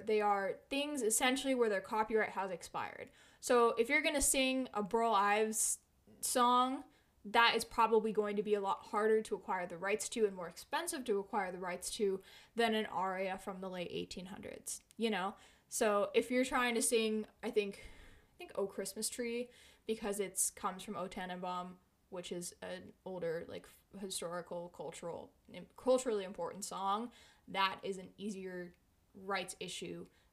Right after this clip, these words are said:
than trying to do, like, "All I Want for Christmas Is You," which sounds like, in my personal opinion, the most expensive and stressful song to ever acquire,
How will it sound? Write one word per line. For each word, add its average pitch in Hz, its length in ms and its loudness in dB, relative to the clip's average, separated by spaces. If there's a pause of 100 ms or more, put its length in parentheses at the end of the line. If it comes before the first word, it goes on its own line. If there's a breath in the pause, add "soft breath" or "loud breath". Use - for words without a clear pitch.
than 185 320 -8
trying 175 320 -10
to - 140 -10 (220)
do, - 160 -8 (120)
like, 110 180 -14
"All 208 140 4
I 202 100 2
Want 190 180 -4
for 180 120 -10
Christmas 196 360 -8
Is 170 140 -6
You," - 260 -6
which 202 280 2
sounds 220 340 2
like, 202 240 2
in 214 160 -2
my 190 140 0
personal 196 420 -4
opinion, 185 400 -6
the 247 140 4
most 277 280 4
expensive 269 680 0
and 302 120 -4
stressful 262 440 0
song 190 400 -6 (300 loud breath)
to 220 180 -4
ever 196 260 -2
acquire, 165 560 -6